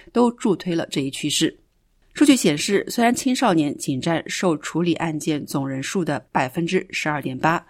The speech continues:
但在严重暴力犯罪中所占比例显著偏高。比如抢劫案件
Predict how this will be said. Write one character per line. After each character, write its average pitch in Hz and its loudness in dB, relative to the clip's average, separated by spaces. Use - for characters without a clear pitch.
但 160 2
在 165 0
严 151 -2
重 208 2
暴 165 -2
力 143 -6
犯 147 -6
罪 147 -6
中 165 0
所 - 0
占 147 -2
比 135 -4
例 147 2
显 - -4
著 165 -2
偏 160 -2
高。 170 2
比 165 8
如 160 6
抢 147 0
劫 160 0
案 170 2
件 156 0